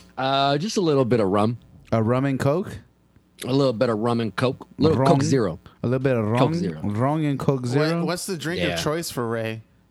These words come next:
Speaker 1: Uh, whatever's in my cabinet. I don't really drink too much anymore.
Speaker 2: Oh,
Speaker 1: Like,
Speaker 2: okay.
Speaker 1: I'll have, like, a, I'll have a, like, a drink or two in a setting like this, maybe.
Speaker 2: I love
Speaker 1: Uh,
Speaker 2: it.
Speaker 1: but I,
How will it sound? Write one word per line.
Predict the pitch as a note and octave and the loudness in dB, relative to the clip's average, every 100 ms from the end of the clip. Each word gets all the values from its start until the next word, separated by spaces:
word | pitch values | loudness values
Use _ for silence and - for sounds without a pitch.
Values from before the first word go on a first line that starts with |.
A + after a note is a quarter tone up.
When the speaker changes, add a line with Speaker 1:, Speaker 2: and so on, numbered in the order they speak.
| _ _ _ - | _ _ _ -2
Speaker 1:
Uh, | D#3 E3+ E3 | 2 4 4
whatever's | D#3 D#3+ D#3 D#3+ D3 | 4 4 4 4 2
in | C#3 | 2
my | B2+ A2 | 2 2
cabinet. | - C#3 C3 G#2 | 2 2 2 0
I | B2+ | 0
don't | C#3+ | -2
really | B2+ | -2
drink | G#2 B2+ B2 | -4 -4 -4
too | A2 | -4
much | F#2 F#2 | -4 -4
anymore. | E2 D#2 C#2+ - - - - | -8 -10 -14 -12 -14 -12 -4
Speaker 2:
Oh, | A#2 | 0
Speaker 1:
Like, | C#3+ F#3 | 0 0
Speaker 2:
okay. | - | 2
Speaker 1:
I'll | E3 | 2
have, | E3 F3+ | 4 2
like, | E3+ - | 2 2
a, | C3+ B2 | 2 2
I'll | C#3+ | 2
have | E3+ F3 D3+ | 4 4 4
a, | C#3 B2+ A#2 G#2+ G2+ | 4 4 2 0 -2
like, | B2 | -2
a | |
drink | A#2+ D3 | 0 0
or | C#3 | 0
two | G#2 - G3 D#3 A#2+ G#2+ | -4 -2 0 2 0 -2
in | B2 A2+ | -2 -2
a | |
setting | G#2+ C3+ B2 | 0 0 0
like | G2+ F2+ | -2 -2
this, | A#2+ F#2 | -2 -2
maybe. | - D#2+ - - _ _ _ F2+ | -4 -8 -10 -20 _ _ _ -8
Speaker 2:
I | |
love | E2+ F2+ | -4 -2
Speaker 1:
Uh, | F2+ G#2+ | 2 2
Speaker 2:
it. | F#2+ | 2
Speaker 1:
but | A#2 | 2
I, | A2+ B2 | 4 2